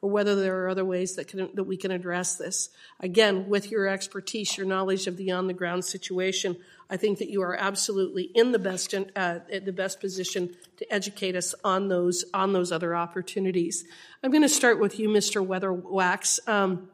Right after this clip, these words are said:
in your testimony, you note that the Blackfeet Nation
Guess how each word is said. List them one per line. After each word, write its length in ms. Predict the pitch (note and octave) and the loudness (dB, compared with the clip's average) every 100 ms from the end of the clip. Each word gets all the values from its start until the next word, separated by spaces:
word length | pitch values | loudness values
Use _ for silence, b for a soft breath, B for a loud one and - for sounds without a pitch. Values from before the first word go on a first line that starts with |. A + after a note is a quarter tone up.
| _ _ _ - - | _ _ _ -10 -6
in 220 | - B3 B3 | 0 2 4
your 140 | C#4 | 4
testimony, 640 | C#4 A#3+ A3 A3+ G#3+ F#3+ | 4 2 4 2 2 2
you 160 | F#3 G#3 | 2 2
note 260 | G3+ F#3+ F#3+ | 4 2 0
that 140 | F#3+ | -2
the 80 | F3+ | -2
Blackfeet 560 | F3+ F3 F3+ A#3+ A#3 | 2 2 0 -4 0
Nation 480 | F#3+ F3+ F3+ F#3 E3+ | 2 2 2 -2 -2